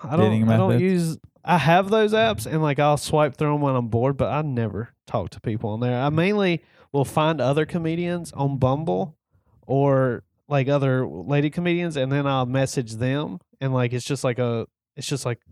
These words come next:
Speaker 1: Facebook. Like, I'm not using that to pick 'em up or anything.
Speaker 2: So you just find
Speaker 1: Like,
Speaker 2: out
Speaker 1: I'm
Speaker 2: which
Speaker 1: already
Speaker 2: one.
Speaker 1: friends
Speaker 2: So
Speaker 1: with
Speaker 2: what
Speaker 1: them.
Speaker 2: you're saying is you find out which ones are lonely through
Speaker 1: Yeah.
Speaker 2: Bumble and Tinder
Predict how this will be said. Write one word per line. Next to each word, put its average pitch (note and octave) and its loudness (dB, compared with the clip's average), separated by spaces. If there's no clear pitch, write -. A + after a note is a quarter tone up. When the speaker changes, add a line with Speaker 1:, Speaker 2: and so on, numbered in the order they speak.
Speaker 1:
Facebook. - -2
Like, A#2+ -6
I'm B2+ -2
not C3 -2
using B2 -4
that A#2 -4
to - -20
pick - -8
'em A2+ -6
up G#2+ -6
or G#2 -10
anything. D2 -12
Speaker 2:
So C3+ 4
you A#2+ 6
just A#2+ 2
find A#2 4
Speaker 1:
Like, G#2+ 4
Speaker 2:
out G2+ 4
Speaker 1:
I'm G#2 2
Speaker 2:
which A2 6
Speaker 1:
already F3+ 4
Speaker 2:
one. B2 4
Speaker 1:
friends D#3+ -2
Speaker 2:
So C#3+ 4
Speaker 1:
with C#3+ 6
Speaker 2:
what C#3+ 6
Speaker 1:
them. C#3 2
Speaker 2:
you're C3 4
saying C3 4
is A2 4
you B2 8
find B2 4
out G2+ 4
which A#2 4
ones A2+ 4
are G2+ 6
lonely G2+ 4
through G#2+ 6
Speaker 1:
Yeah. G2 0
Speaker 2:
Bumble G#2 4
and G2 4
Tinder G2+ 4